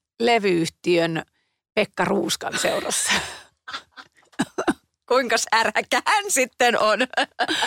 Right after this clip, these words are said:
Speaker 1: No en mä tiedä, on hänkin väl-, välillä varmaan omalla tavallaan ärhäkkä, mutta meillä on tota, se on, meillä on pitkä yhteistyö ja sit kun me puhutaan paljon nimenomaan biiseistä, jolloin puhutaan paljon alitajunnan asioista ja annetaan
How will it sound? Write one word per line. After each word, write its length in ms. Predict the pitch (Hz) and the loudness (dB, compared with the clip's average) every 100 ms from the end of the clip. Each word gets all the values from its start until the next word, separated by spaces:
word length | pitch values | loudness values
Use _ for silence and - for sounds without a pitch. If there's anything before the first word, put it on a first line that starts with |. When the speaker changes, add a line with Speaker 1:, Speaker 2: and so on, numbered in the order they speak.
| - - - - - - | -2 -4 -4 -6 -8 -8
Speaker 1:
No 80 | - | 2
en 160 | 415 | 4
mä 120 | 440 427 | 6 4
tiedä, 240 | 427 403 | 4 4
on 100 | 349 | 4
hänkin 320 | 320 349 330 277 | 2 2 0 2
väl-, 240 | 349 - | 0 2
välillä 320 | 320 330 233 | 2 2 2
varmaan 340 | 202 202 208 214 | 2 0 2 2
omalla 280 | 214 196 | 2 0
tavallaan 380 | 190 202 196 190 | 0 0 0 2
ärhäkkä, 420 | 208 214 196 - | 0 0 -2 -2
mutta 200 | 208 - | -4 -2
meillä 260 | 226 254 247 | 0 4 4
on 60 | 240 | 2
tota, 300 | 247 247 247 - _ _ - 269 | 2 2 0 -8 _ _ -4 -2
se 260 | - 262 | 2 4
on, 240 | 254 254 247 - | 4 0 -4 -10
meillä 200 | 233 254 | 0 2
on 80 | 240 | 4
pitkä 300 | 320 - 240 | 0 0 2
yhteistyö 680 | 220 247 - 185 - 190 185 | 2 2 0 0 0 2 4
ja 140 | 185 | 2
sit 140 | 180 185 - | 0 -6 -6
kun 80 | |
me 60 | 196 | -4
puhutaan 400 | 185 208 180 180 | -2 -2 0 0
paljon 360 | 196 190 175 165 - | 0 2 0 -2 -6
nimenomaan 420 | 185 180 165 175 | -4 0 0 -2
biiseistä, 680 | 196 190 175 180 - - 170 - 208 | -4 -2 0 0 0 -4 -4 -14 -2
jolloin 320 | 190 175 165 | 0 0 -2
puhutaan 500 | 165 175 - - 175 | -6 -4 -2 -2 0
paljon 320 | 170 175 170 | 0 0 0
alitajunnan 520 | 185 220 - 214 226 | 0 0 0 0 0
asioista 560 | 202 - 196 190 - 175 | -2 0 0 0 -2 -2
ja 220 | 185 185 - - | 0 -2 -4 -8
annetaan 520 | 113 190 165 - 185 | -4 -4 -2 -2 -2